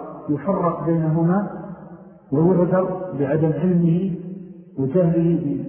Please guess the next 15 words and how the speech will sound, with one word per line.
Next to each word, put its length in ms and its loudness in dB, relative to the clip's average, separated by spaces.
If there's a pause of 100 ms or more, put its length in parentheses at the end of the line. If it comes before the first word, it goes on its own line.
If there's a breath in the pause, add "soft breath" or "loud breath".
بالحكم، 540 -2 (960)
ثم 280 4
ينسب 640 0
جميع 340 0
الأولاد 580 -2 (600)
الذين 400 -2
ولدوا 640 -2 (360)
إليه. 540 -4 (1500)
فمن 640 2
ولدت 400 2 (420)
زوجته، 880 2 (960)
سواء 280 0
كان 300 0
في 80 -2
نكاح 380 -4